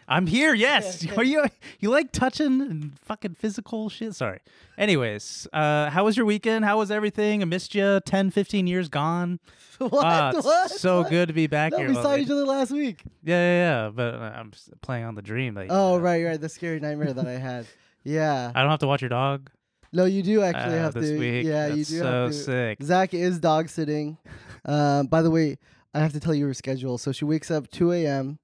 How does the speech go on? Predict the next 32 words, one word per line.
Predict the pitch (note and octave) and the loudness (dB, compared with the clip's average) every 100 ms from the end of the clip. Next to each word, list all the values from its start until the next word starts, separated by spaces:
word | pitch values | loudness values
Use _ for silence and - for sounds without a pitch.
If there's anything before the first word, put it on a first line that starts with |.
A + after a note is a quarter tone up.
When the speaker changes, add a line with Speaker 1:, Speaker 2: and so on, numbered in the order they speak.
| _ _ _ _ _ | _ _ _ _ _
Speaker 2:
Uh, | C#3+ D3 C#3 C#3 | 0 2 2 4
you | D#3 | 2
have | D#3+ | 2
to | E3 | 0
take | E3+ D3 | 0 2
her | D#3 | 2
on | D3+ | 2
a | C#3+ | 0
five-mile | D3+ D3 D#3 D3+ D3+ | 0 0 2 2 2
walk, | D3 C3 C3+ - - _ _ - _ - | 2 0 0 -6 -20 _ _ -20 _ -8
uh, | C#3+ C#3 C#3 C#3 - | -2 0 2 0 0
at | D#3+ E3 E3+ | 0 0 0
two | F3+ D#3 | 2 2
A | C#3+ C3 | 2 0
M | C3 | -2
specifically. | - C3 C3 A2+ A#2+ B2 A#2 B2 _ | -6 -8 -8 -12 -10 -8 -8 -12 _
Speaker 1:
I've | B2+ D3 D3 | -16 -16 -12
been | F3 | -12
dreading | C3 A2+ G#2 F#2+ | -10 -12 -14 -18
this. | F2+ - - _ _ _ | -20 -20 -20 _ _ _
Speaker 2:
It's | - G#3 | -4 -2
so, | - C4+ G3+ | 0 0 0
it's | A#3+ | -4
a | C#4+ | -6
cute | - D4+ G4 | -4 -4 -2
little | D#4 D#4 | 0 0
dog. | C#4 D4 D#4 G#3+ | 0 2 2 2
It'll | F#3 | 0
be | G#3+ | 0
so | G3+ A#3+ B3+ | -2 -2 0
easy. | B3+ A#3+ G#3 | -2 -2 0
Speaker 1:
I've | C#3+ D3+ | 2 0